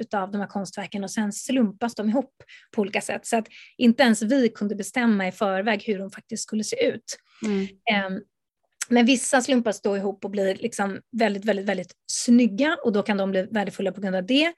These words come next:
Speaker 1: Men sen finns det också andra värden, att de har ovanliga hudtyper eller andra typer av så här karaktärsdrag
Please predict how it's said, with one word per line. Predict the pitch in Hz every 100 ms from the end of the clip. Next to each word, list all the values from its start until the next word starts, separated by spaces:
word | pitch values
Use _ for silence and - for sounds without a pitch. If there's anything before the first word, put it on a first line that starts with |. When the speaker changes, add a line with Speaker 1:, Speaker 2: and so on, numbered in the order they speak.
| - - - -
Speaker 1:
Men | 233
sen | - 254 247
finns | 220 214
det | 196
också | -
andra | 214 233 214 277
värden, | 254 190 180 180
att | 180 -
de | 185
har | 190 185 -
ovanliga | 190 196 185 180 185 180 175 - - -
hudtyper | 254 220 190 208 - 285 247 - 277 269
eller | 233 214 214
andra | 247 220 233
typer | 240 240 240
av | 196
så | 190 208
här |
karaktärsdrag | - 208 - 262 202 180 - 202 247 196 247